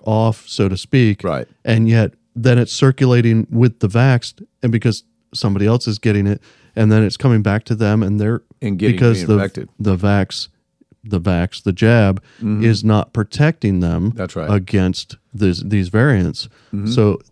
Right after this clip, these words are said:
Speaker 1: the, it keeps coming back to them, and they're getting sick. And then, like we talked about, back and forth, back and forth, we're fighting, we're fighting, we're fighting.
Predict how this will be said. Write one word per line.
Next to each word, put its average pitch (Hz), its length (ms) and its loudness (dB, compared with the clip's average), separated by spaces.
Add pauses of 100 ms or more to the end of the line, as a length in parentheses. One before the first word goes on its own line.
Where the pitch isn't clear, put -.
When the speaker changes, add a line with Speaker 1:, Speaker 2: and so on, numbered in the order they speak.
Speaker 1:
the, 101 180 -2
it - 120 -6
keeps - 260 -2
coming 92 260 0
back 90 320 -2
to 107 120 0
them, 107 320 2
and 92 100 -2
they're 85 100 -6
getting 85 280 -6
sick. 104 340 -4
And 95 160 -4
then, 95 160 -4
like 92 220 -6
we 90 80 -6
talked 104 300 -2
about, 95 280 -4 (160)
back 98 240 -6
and 92 100 -8
forth, 95 280 -6
back 98 200 -6
and 101 80 -14
forth, 101 220 -6
we're 98 80 -6
fighting, 95 380 -6
we're 90 80 -8
fighting, 92 320 -6
we're - 80 -8
fighting. 87 340 -10